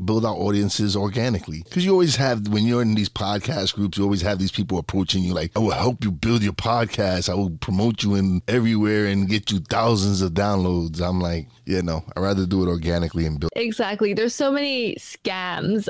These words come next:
Speaker 2: on <laughs> those groups. And I think I've received so many emails, you know, people just, like, looking me up and saying of how they can, you know, help me get, like, a couple thousand followers in the day.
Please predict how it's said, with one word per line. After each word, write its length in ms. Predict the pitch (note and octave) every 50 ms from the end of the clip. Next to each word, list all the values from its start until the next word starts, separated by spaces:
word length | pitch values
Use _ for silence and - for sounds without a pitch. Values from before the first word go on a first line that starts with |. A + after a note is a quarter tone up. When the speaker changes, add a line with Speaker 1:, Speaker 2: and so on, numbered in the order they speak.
| - -
Speaker 2:
on 220 | - G3 F#3 F#3
<laughs> 0 |
those 340 | F#3+ A3 G3+ - B3+ - - -
groups. 500 | - - - C#4 C#4+ C4 D4 C4 - -
And 240 | - A#3 A#3 A#3 - -
I 140 | - A3
think 200 | A3+ B3 C4+ D4
I've 140 | C#4+ B3+ A3+
received 420 | G#3+ A3+ G#3+ - - G#3 F#3 - -
so 280 | - - G#3+ A3 A#3+
many 380 | B3+ C4 C4 B3+ - - G#3 G3
emails, 400 | G3 F#3+ F#3 F#3+ F#3+ G#3 G#3 -
you 60 | G#3
know, 100 | G#3 G3+
people 320 | G3 - A3+ F#3 G#3+ G#3+
just, 220 | A3+ - G#3+ G#3 -
like, 200 | F3+ E3 - - -
looking 360 | - G3 F#3 G3 - A3+ G#3 G3+
me 200 | F#3+ F#3 F3+ F3+
up 320 | F3 E3+ E3+ F3 E3+ - - - -
and 380 | - D#3+ E3+ F3 F3 F3 - -
saying 720 | - - - - - G#3 G3+ G3 G3+ F#3+ F#3 F#3 F3+ -
of 140 | - E3+ E3+
how 480 | - - F#3+ E3+ E3+ E3+ E3+ E3+ E3+ F3 -
they 120 | G#3 G3 F#3
can, 220 | - A#3+ G3+ F#3
you 120 | F#3 F#3
know, 420 | F3+ F3 E3+ E3+ E3+ E3+ F3 F3 G#3
help 260 | - - - G3 F3+
me 160 | F#3+ G3 G3
get, 220 | E3+ F#3+ F#3 - -
like, 240 | F3 E3 E3 E3+ -
a 80 | F#3+
couple 260 | - - A#3+ F#3+ G3 G3
thousand 420 | F3 F#3+ F3 F3+ F#3+ F#3+ G3 F#3+ F#3
followers 640 | - F#3+ F3+ F#3 G3 A3+ A#3 G#3+ G#3+ G3+ A3 -
in 160 | A3+ G3+ F#3
the 60 | F3+ E3
day. 420 | - F#3 F#3+ G3 F#3+ A3 C4 C4